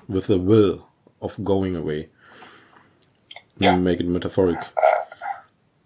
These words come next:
Speaker 2: yeah, and, and I think it's, uh, well, exactly, and I think it opens up all sorts of things. I, I think for me, it's the science is, the science has been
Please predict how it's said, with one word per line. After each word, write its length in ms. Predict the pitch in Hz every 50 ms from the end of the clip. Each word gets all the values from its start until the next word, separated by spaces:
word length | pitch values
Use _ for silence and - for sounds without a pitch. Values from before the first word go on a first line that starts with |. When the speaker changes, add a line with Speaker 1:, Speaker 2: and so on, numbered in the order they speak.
| _ _ _ - - - - - - - _ _
Speaker 2:
yeah, 1120 | - - - - - _ - - - - - - - - - 135 - 160 160 156 147 135
and, 80 | - 139
and 460 | - - 143 151 - - 151 151 151
I 80 | 151 - -
think 140 | - 175 -
it's, 480 | 175 - - - - - - - - - _ _ _ -
uh, 640 | - - - - - - - - _ _ - - - - - _ _ -
well, 280 | 120 104 - - - -
exactly, 640 | - - - - - - - 123 - - - 107
and 100 | 107 117
I 60 | 123
think 200 | - - - -
it 140 | 131 - -
opens 340 | 120 123 120 - - - -
up 140 | 110 - - -
all 140 | 123 123 120
sorts 320 | - - - - - -
of 80 | - -
things. 340 | 110 107 107 107 - - - - - - _ _ _ _ _ _ _ _
I, 460 | - - - - - - - - - -
I 20 |
think 180 | - - - -
for 160 | - - -
me, 100 | - -
it's 240 | - - - - -
the 80 | - -
science 480 | - - 139 135 139 139 - - -
is, 300 | 123 120 - - - - - _ _ _ _ _ _ _ _ _ _
the 60 | - 135
science 380 | - - 170 170 175 - -
has 80 | - -
been 180 | - 127 117